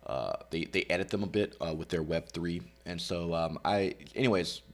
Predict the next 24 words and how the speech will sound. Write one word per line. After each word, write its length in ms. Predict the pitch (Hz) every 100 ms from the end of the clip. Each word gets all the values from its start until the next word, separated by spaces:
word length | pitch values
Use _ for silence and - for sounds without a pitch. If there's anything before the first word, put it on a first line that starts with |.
| -
for 120 | -
this 120 | 120
example, 480 | 101 101 95 87 87 - - -
I'll 80 | 101
actually 200 | 104 104
be 140 | 87
de-, 160 | - -
uh, 180 | 73 - - -
I'll 240 | 107 - - - - - -
be 100 | 113
using 340 | 110 131 127
the 180 | 107 87 -
Orfeed 400 | 104 110 107 90
contract, 420 | - 76 82 -
which 120 | 87
you 60 | 107
can 140 | 92
see 420 | 87 - 107 98 -
online 420 | 92 90 82 82
by 120 | 80
going 320 | 82 80 82
to 300 | 80 - 80 -
our 240 | 76 78
GitHub. 380 | 82 85 95